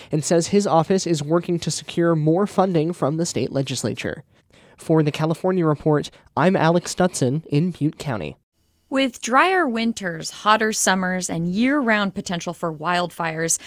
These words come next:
Speaker 2: Southern California is experiencing the effects of climate change. And the grab bag of wild weather isn't lost on SoCal voters, according to a new poll. As K C R W's Matt Gillum reports, the threats presented by a warming world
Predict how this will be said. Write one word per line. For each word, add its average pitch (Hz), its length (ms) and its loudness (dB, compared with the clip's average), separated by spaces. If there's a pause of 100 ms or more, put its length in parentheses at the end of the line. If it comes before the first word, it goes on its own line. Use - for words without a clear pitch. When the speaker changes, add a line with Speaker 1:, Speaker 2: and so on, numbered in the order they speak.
(220)
Speaker 2:
Southern 392 320 0
California 311 640 2
is 233 260 -2
experiencing 214 960 0
the 196 140 0
effects 165 500 -2
of 160 240 -2
climate 147 460 -6
change. - 580 -8 (100)
And 185 200 0
the 185 40 2
grab 196 360 4
bag 190 260 2
of 165 160 -4
wild 175 320 0
weather 196 480 0
isn't 233 380 0
lost 226 400 2
on 214 140 0
SoCal 196 680 -2
voters, 202 540 0
according 160 320 -8
to 165 100 -8
a 156 40 -4
new 156 140 -4
poll. - 460 0 (380)
As 214 240 2
K 226 180 2
C 226 160 4
R 214 80 8
W's 214 460 2
Matt 196 260 2
Gillum 196 340 4
reports, 190 600 0
the 175 160 -8
threats 214 420 2
presented 196 640 0
by 170 140 2
a 160 120 0
warming 175 480 0
world 202 380 4